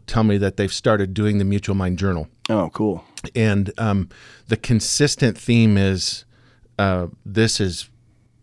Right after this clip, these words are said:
Speaker 1: crazy transformative for people, which is great. If we can give you a tool that actually is really helpful in your world, man, that's,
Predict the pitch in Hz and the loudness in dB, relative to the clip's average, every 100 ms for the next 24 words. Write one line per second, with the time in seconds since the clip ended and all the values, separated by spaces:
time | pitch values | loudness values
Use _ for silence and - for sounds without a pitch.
0 | _ - - 117 117 113 98 - 92 87 | _ -12 -4 0 2 2 0 -2 -2 -2
1 | 98 85 64 - - _ _ - 98 101 | -4 -4 -4 -10 -18 _ _ -2 0 0
2 | - 62 _ - - - 135 131 131 104 | -2 -10 _ -20 -20 -2 0 2 2 4
3 | 180 117 113 147 151 143 131 135 131 113 | 4 4 2 2 2 2 2 2 4 2
4 | - - 127 143 - 110 104 110 - 113 | 2 0 2 2 2 2 2 2 0 0
5 | 98 107 101 107 117 131 131 120 120 117 | 0 2 2 2 2 2 4 6 4 4
6 | 120 117 107 107 95 101 107 - - | 4 4 4 4 4 2 0 -2 -8